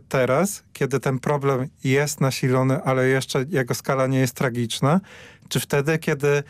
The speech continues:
centra miast w Polsce, tych bardziej turystycznych jak Gdańsk czy Kraków, no będą po prostu pustynią, gdzie nikt nie będzie mieszkał na stałe, bo do tego prowadzi zupełnie nieuregulowany najem krótkoterminowy.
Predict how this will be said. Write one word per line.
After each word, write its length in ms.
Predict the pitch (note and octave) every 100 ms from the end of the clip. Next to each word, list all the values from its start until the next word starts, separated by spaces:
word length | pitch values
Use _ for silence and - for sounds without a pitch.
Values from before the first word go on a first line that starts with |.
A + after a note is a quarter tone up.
| - _ -
centra 480 | - D#3+ D#3+ D#3
miast 480 | C3+ C3+ C#3+ D#3+ - _
w 120 | -
Polsce, 520 | - C3+ B2 - D3+
tych 220 | D#3+ C#3+
bardziej 300 | B2 C#3 C#3
turystycznych 720 | C#3 D3 C#3 - C#3 C3 B2+
jak 140 | C3+ A#2+
Gdańsk 380 | A#2+ C3+ C#3 - C#3
czy 120 | - D3
Kraków, 440 | C3+ A#2 D#3+ E3+ - - - -
no 80 | C3+
będą 280 | C3+ D3 D#3
po 100 | C#3+
prostu 280 | D#3+ - D3
pustynią, 600 | - D3 - C#3 D3 D3+
gdzie 320 | D3 C#3+ C#3+ E3
nikt 280 | D3 D3
nie 100 | D3
będzie 260 | C#3+ C3 C#3+
mieszkał 340 | C#3+ - D#3+
na 100 | F3
stałe, 420 | G3 - F3 A#2+ A2+ _
bo 100 | B2+
do 100 | B2+
tego 220 | C#3+ C#3+
prowadzi 580 | D#3+ E3+ C#3+ C3+ C#3 D#3+ D#3+ - - -
zupełnie 480 | C3+ C#3 D#3+ D#3 D#3
nieuregulowany 720 | D3+ D3 C#3+ C3+ C3 C3 C#3+
najem 260 | C3 C3+
krótkoterminowy. 880 | C3 C#3+ - - C3 B2+ B2 G#2+